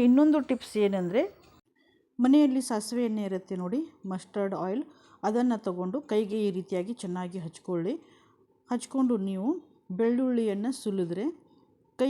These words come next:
ಉರಿ ಉರಿನೂ ಆಗಲ್ಲ, ಮತ್ತು ಉಗುರುಗಳಲ್ಲಿ ನೋವು ಬರುತ್ತೆ ನೋಡಿ, ಆ ನೋವು ಕೂಡ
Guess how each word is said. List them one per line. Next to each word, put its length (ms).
ಉರಿ 240
ಉರಿನೂ 300
ಆಗಲ್ಲ, 280
ಮತ್ತು 200
ಉಗುರುಗಳಲ್ಲಿ 500
ನೋವು 220
ಬರುತ್ತೆ 360
ನೋಡಿ, 240
ಆ 20
ನೋವು 200
ಕೂಡ 100